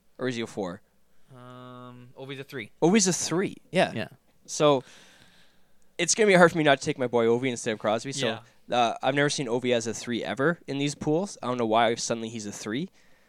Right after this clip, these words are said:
Speaker 1: Uh, maybe just based on the matchup or something, but, uh,
Speaker 2: So let's go. We wanna get one of those Tampa Bay guys. So let's,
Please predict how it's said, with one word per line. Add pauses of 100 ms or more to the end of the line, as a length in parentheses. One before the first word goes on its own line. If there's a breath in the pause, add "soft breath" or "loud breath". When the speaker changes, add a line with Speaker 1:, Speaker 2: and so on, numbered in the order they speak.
(420 soft breath)
Speaker 1:
Uh,
maybe
just
based
on
the
matchup
or
something,
but, (760)
uh, (320)
Speaker 2:
So
let's
go. (320)
We
wanna
get
one
of
those
Tampa
Bay
guys.
So
let's,